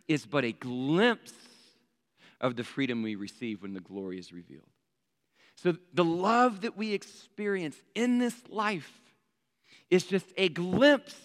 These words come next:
of the bountiful harvest of love that awaits when his glory is revealed. We receive the Spirit, and we know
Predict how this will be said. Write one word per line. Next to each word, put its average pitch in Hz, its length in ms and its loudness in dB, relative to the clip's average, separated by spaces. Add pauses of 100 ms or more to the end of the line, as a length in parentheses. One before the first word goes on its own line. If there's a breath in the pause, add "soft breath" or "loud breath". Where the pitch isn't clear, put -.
(800 soft breath)
of 170 140 2
the 160 100 0
bountiful 226 840 2
harvest 220 640 2
of 180 160 0
love 196 420 0
that 190 100 0
awaits 180 680 2 (340 loud breath)
when 175 160 4
his 156 140 -2
glory 208 500 0
is 180 300 0
revealed. 175 560 -8 (600 soft breath)
We 240 180 4
receive 254 960 -2
the 220 80 2
Spirit, - 560 -2
and 185 100 2
we 190 120 0
know 233 320 0